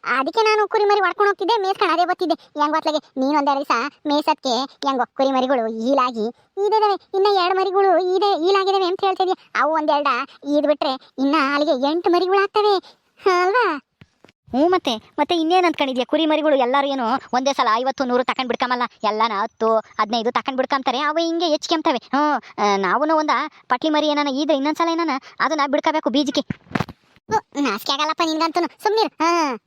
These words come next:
Speaker 1: ಅವ್ನ್ ಹೇಳೋದು ಸರಿಯಾಗೈತೆ ಬಿಡೆ ಸಾಕಮ್ಮ, ಅವ್ನ್ ಯಾಕ್ ಬೈತೀಯ? ಹಾ, ಅದ್ರಾಗೆ ನಾಚಿಕೆ ಪಡೋ ಅಂಥದ್ದೇನೈತೆ? ಹಾ? ಮತ್ತೆ ಏ-, ಹೆಣ್ಣು ಕುರಿಗಳಿದ್ಮೇಲೆ ಗಂಡು ಕುರಿನೂ ಇರ್ಬೇಕು. ಹಾ?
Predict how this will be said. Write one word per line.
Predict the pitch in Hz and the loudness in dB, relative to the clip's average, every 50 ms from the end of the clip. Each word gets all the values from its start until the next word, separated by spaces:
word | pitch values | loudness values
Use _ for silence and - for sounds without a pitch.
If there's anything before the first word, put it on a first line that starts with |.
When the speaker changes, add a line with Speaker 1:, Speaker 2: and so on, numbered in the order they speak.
| _ _ _ _ _ - - _ _ _ _ - - 220 | _ _ _ _ _ -20 -20 _ _ _ _ -6 -2 0
Speaker 1:
ಅವ್ನ್ | 262 294 339 | 0 2 2
ಹೇಳೋದು | 370 381 381 381 427 | 2 2 0 -2 -2
ಸರಿಯಾಗೈತೆ | - 453 392 415 415 392 403 415 - 440 | -2 -2 -2 0 -2 -2 -2 -2 0 0
ಬಿಡೆ | 370 320 392 403 415 | 2 2 2 2 2
ಸಾಕಮ್ಮ, | - 403 381 - 392 403 - - - - - | 0 -4 -4 -2 -2 -4 -4 -6 -6 -4 -2
ಅವ್ನ್ | 359 359 359 | -2 0 0
ಯಾಕ್ | 370 359 370 - | -2 -2 -2 -2
ಬೈತೀಯ? | 330 349 349 - 370 381 349 - _ - | -2 -2 -2 0 0 0 0 -2 _ 0
ಹಾ, | 330 339 339 339 320 294 | 0 2 2 0 0 -2
ಅದ್ರಾಗೆ | 262 247 294 311 320 349 320 269 285 320 - - _ - 392 359 | -2 -2 -2 0 0 2 2 2 0 -2 -6 -8 _ -2 -2 0
ನಾಚಿಕೆ | 349 320 339 - - 453 | 0 0 0 0 -2 -4
ಪಡೋ | - 453 453 453 | -2 0 0 0
ಅಂಥದ್ದೇನೈತೆ? | 440 - 480 480 466 494 453 359 302 - 294 | 0 0 0 2 2 2 2 2 0 -2 -6
ಹಾ? | 269 - _ - 339 370 440 554 _ _ _ _ _ _ _ _ _ _ _ - - | -8 -8 _ -2 0 0 0 0 _ _ _ _ _ _ _ _ _ _ _ -6 -4
ಮತ್ತೆ | 415 - 466 453 427 415 392 381 359 339 339 - - - _ - - _ - - - - - - - - 403 | -2 0 0 0 0 0 -4 -6 -8 -8 -10 -14 -20 -20 _ -20 -20 _ -20 -20 -18 -18 -18 -8 -4 0 2
ಏ-, | 427 415 392 381 370 370 370 339 339 339 330 311 - - - - - _ _ _ _ _ _ _ _ _ _ _ _ _ _ _ - - - _ _ _ - 349 | 2 2 2 2 0 0 0 0 -2 -4 -6 -8 -10 -14 -18 -20 -20 _ _ _ _ _ _ _ _ _ _ _ _ _ _ _ -20 -20 -20 _ _ _ -4 -2
ಹೆಣ್ಣು | 349 381 381 392 | 0 0 0 2
ಕುರಿಗಳಿದ್ಮೇಲೆ | - 403 370 370 339 370 370 359 285 320 359 349 294 277 | 0 0 0 0 0 0 0 0 0 0 0 2 0 0
ಗಂಡು | 294 - - - 339 359 381 370 370 | -2 -6 -8 -4 0 0 0 0 0
ಕುರಿನೂ | - - 339 339 320 320 339 370 | 0 0 0 0 0 -2 -2 -2
ಇರ್ಬೇಕು. | 359 311 339 339 - - | -2 -2 -2 -4 -4 -6
ಹಾ? | 254 _ - 311 311 330 381 | -8 _ -2 -2 0 0 -2